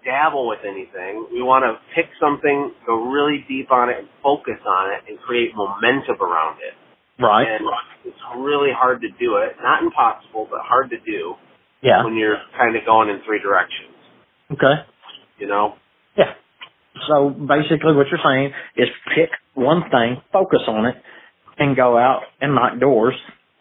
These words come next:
Speaker 2: and sell that service.
Speaker 1: Exactly right. And we can change what we focus on, you know,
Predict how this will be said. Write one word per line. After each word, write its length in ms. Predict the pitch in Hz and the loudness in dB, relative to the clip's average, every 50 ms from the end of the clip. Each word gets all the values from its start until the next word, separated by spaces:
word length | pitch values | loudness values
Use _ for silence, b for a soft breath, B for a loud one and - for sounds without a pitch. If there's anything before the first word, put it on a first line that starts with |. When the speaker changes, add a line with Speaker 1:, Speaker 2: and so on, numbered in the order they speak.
| _ _ _ _ - | _ _ _ _ -4
Speaker 2:
and 120 | 139 135 165 - - - - | -2 -2 -2 -6 -10 -8 -2
sell 260 | 180 185 170 127 113 | 0 2 2 2 4
that 160 | 117 123 123 - - | 2 2 0 0 0
service. 340 | - 147 135 110 - - - - - - _ _ _ _ _ _ _ _ _ _ _ _ - | 2 2 2 2 0 -6 -18 -20 -20 -20 _ _ _ _ _ _ _ _ _ _ _ _ -8
Speaker 1:
Exactly 520 | 131 120 110 107 127 127 131 131 131 139 | -8 -8 -4 -2 2 2 2 2 2 0
right. 300 | 127 127 139 135 120 104 - 117 | 2 4 4 4 2 2 0 -2
And 220 | 117 117 117 113 - _ - | -2 -2 -4 -6 -10 _ -4
we 120 | 135 170 - | -2 -2 -2
can 220 | - 262 214 156 - - | -2 -2 -4 -2 -4 -2
change 340 | - 143 160 196 226 214 165 139 | 0 2 2 2 2 0 -2 -4
what 160 | 135 - 113 | -4 -4 -4
we 80 | 107 - - | -8 -6 -4
focus 260 | 120 117 113 - 113 - | -4 -4 -2 -4 -6 -2
on, 280 | - 117 113 113 110 113 | 0 2 2 2 2 0
you 80 | 113 110 | -2 0
know, 280 | 110 107 107 107 107 | 0 0 0 -2 -2